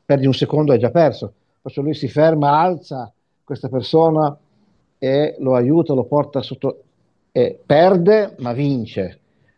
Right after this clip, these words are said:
Perde perché arriva ultimo con lui, perché zoppicano e finché arriva, però vince perché ha fatto un gesto grandioso che ha aiutato un avversario addirittura ad arrivare alla fine. Questo è un po' quello che la Torah ci insegna. È vero,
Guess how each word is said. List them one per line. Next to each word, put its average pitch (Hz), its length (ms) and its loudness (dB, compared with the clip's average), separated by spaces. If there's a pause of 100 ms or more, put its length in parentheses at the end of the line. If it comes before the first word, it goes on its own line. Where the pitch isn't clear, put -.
Perde 208 360 6
perché 170 220 -2
arriva 147 320 0
ultimo 143 500 -4
con 127 220 -4
lui, 113 300 -2
perché 120 460 -2
zoppicano 131 560 2
e 127 120 2
finché 131 260 -4
arriva, 123 300 2 (440)
però 175 280 4
vince 196 800 0 (360)
perché 139 200 -12
ha 127 40 -12
fatto 139 280 -6
un 143 140 0
gesto 123 380 -2
grandioso 127 540 -2
che 127 140 -6
ha 120 100 0
aiutato 135 600 -2
un 139 100 -8
avversario 127 840 -4
addirittura 120 600 -8 (340)
ad 123 180 0
arrivare 120 720 2 (220)
alla 107 180 -8
fine. 117 280 -6 (200)
Questo 180 260 0
è - 20 2
un 143 80 0
po' 147 120 0
quello 147 200 2
che 135 400 0 (300)
la 117 140 -4
Torah 123 240 -2
ci 113 160 -8
insegna. 95 560 -4 (400)
È 139 120 2
vero, 131 380 4